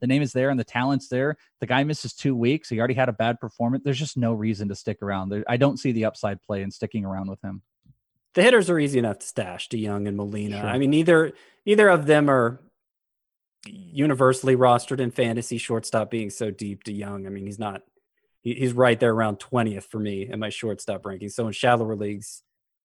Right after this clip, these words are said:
Speaker 2: you know, if you have a full I L, it may not be worth keeping him. But for the most part, you'll wanna hold on to him.
Speaker 1: Let me
Speaker 2: Uh,
Speaker 1: throw
Speaker 2: but
Speaker 1: this
Speaker 2: yeah.
Speaker 1: out to you. Let me throw this one out to you.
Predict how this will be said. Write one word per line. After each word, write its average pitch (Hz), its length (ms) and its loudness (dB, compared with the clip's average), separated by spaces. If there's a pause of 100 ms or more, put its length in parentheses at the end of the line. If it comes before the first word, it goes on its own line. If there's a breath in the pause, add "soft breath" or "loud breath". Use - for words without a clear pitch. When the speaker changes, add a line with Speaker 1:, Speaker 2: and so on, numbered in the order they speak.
(140)
Speaker 2:
you 123 80 -8
know, 87 180 -14
if 117 140 -10
you 120 80 4
have 117 120 2
a 107 40 -2
full 113 280 -2
I 101 140 -4
L, 101 160 -6
it 95 80 -12
may 110 180 -6
not 120 180 -2
be 120 100 -4
worth 117 180 -2
keeping 127 240 -4
him. 143 60 -4
But 160 100 -14
for 226 100 0
the 220 80 0
most 127 280 2
part, 104 160 -2
you'll 107 120 -6
wanna 101 160 -6
hold 98 180 -8
on 90 180 -12
to - 80 -14
him. 85 320 -16 (400)
Speaker 1:
Let 156 120 4
me 180 60 4
Speaker 2:
Uh, 175 40 0
Speaker 1:
throw 147 140 6
Speaker 2:
but 117 100 2
Speaker 1:
this 110 80 -4
Speaker 2:
yeah. 110 80 4
Speaker 1:
out 104 100 -6
to 104 100 -2
you. 90 160 -6 (280)
Let 117 80 -2
me 123 60 4
throw 123 140 0
this 117 180 -4
one 104 120 -4
out 92 140 -6
to 104 100 -6
you. 90 180 -4